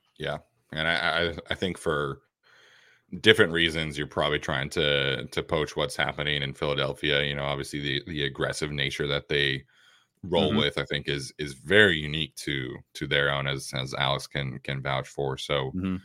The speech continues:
Speaker 1: um, it is a, a valuable exercise looking at snaps played. Um, you know,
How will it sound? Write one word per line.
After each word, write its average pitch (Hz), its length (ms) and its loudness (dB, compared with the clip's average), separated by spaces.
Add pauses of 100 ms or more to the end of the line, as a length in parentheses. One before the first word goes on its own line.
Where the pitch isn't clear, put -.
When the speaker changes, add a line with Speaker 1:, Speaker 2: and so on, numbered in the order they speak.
(320)
Speaker 1:
um, 78 260 4
it 110 140 8
is 135 180 12
a, 104 400 8
a 95 100 6
valuable 92 440 6
exercise 80 680 2
looking 85 240 0
at 78 300 0
snaps 80 440 -4
played. 82 500 0 (160)
Um, 67 560 -6 (160)
you 73 140 -8
know, 69 240 -6